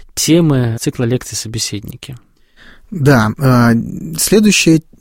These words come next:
Speaker 2: тема, которую мы хотим поднять, э, в наших лекциях, это тема задач современного пастыря. Эта тема совершенно бескрайняя.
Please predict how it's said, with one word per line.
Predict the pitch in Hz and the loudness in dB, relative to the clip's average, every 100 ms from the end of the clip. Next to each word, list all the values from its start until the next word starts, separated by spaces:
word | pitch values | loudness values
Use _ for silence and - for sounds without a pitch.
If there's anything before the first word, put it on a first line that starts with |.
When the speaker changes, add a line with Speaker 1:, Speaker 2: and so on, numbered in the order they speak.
| - | -14
Speaker 2:
тема, | - 160 139 120 | 0 2 4 2
которую | - - 127 127 | 0 -2 0 2
мы | 123 | 2
хотим | 127 - 123 | -2 -2 -2
поднять, | - 117 139 202 233 - | 0 0 2 0 0 -4
э, | |
в | 135 131 127 | -2 0 0
наших | 131 131 - - | 0 0 -2 -2
лекциях, | 135 131 - - 127 - | 0 0 0 -6 -4 0
это | 220 - | 0 -2
тема | - 160 185 180 - - - - | -2 2 4 4 0 -12 -20 -6
задач | 135 123 117 135 165 - - | 0 2 2 2 2 -2 -2
современного | - 123 117 120 139 135 123 117 | -2 0 2 2 2 2 0 -2
пастыря. | - 110 98 - - - - _ _ _ _ - - - - | -2 -2 -2 -4 -10 -14 -18 _ _ _ _ -14 -14 -14 0
Эта | 170 - 151 143 135 127 - - | 0 2 2 4 4 2 0 -6
тема | - 175 151 - | 0 2 2 0
совершенно | - - 143 117 | -4 -2 0 0
бескрайняя. | 120 - 160 190 120 107 120 | -2 -2 0 2 2 -2 -6